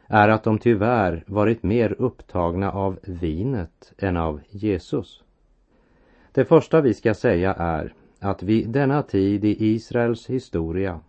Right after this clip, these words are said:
så var vinet en naturlig del av det allmänna kosthållet. Det andra är att som en del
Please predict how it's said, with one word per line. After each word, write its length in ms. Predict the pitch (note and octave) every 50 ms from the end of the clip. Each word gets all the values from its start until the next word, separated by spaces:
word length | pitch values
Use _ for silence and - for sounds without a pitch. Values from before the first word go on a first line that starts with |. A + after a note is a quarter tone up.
| _ _ _ _ _ _ _ _ _ _ _ _ _
så 140 | - - B2+
var 240 | A2+ G#2+ A2+ C3+ A#2+
vinet 560 | G2 F2 F2+ F2 F2 F#2+ G2+ G#2+ A2+ A2 -
en 120 | G#2 G#2
naturlig 800 | G#2+ A2 A2+ A2+ - - G#2+ A#2+ B2 A#2+ B2+ B2+ C3 B2+ - F2
del 520 | F2+ F2+ G#2+ G#2+ F2 D#2 D2+ D2+ D#2 D#2+ - -
av 200 | - G2 F#2 E2+
det 220 | F2 F2 F2 - -
allmänna 800 | - B2+ A#2+ G2+ E2+ D#2+ D#2+ E2 F2 F2+ F#2+ F#2 F#2 F2+ F2 E2+ -
kosthållet. 840 | - - A#2+ G#2 - - - - G#2 G#2+ G#2+ G#2 F#2 - _ _ _ _ _ _ _ _ _ _ _ _ _ _ _ _ _ _ _ _ _ _ _
Det 120 | - A#2+
andra 420 | - C#3 C#3+ C3+ B2 C3 D3+ C3+ -
är 380 | F#2+ F2+ E2+ D#2 C#2+ - - - _ _ _ _ _ _ _ _ _ _ _ _ _ _ - _
att 200 | - G2 G2 -
som 280 | - - A#2 A#2 B2 C3+
en 160 | C#3 C#3 -
del 640 | - G#2+ G2+ F#2 A#2+ C3 A2 D#2 D#2+ D#2 D#2 D#2+